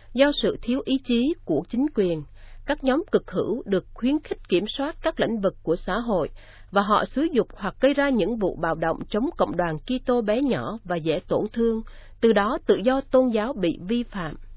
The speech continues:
Kitô giáo có truyền thống lâu đời tại Ấn Độ. Theo lưu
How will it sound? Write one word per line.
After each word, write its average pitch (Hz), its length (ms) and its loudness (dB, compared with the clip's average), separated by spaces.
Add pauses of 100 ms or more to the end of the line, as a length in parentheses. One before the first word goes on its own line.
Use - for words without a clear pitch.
(600)
Kitô 247 260 4
giáo 220 400 4
có 339 180 -4
truyền 220 180 4 (100)
thống 220 200 2
lâu 302 220 4
đời 202 320 4
tại 175 160 0
Ấn 247 260 0
Độ. 185 260 0 (500)
Theo 254 160 2
lưu 262 200 4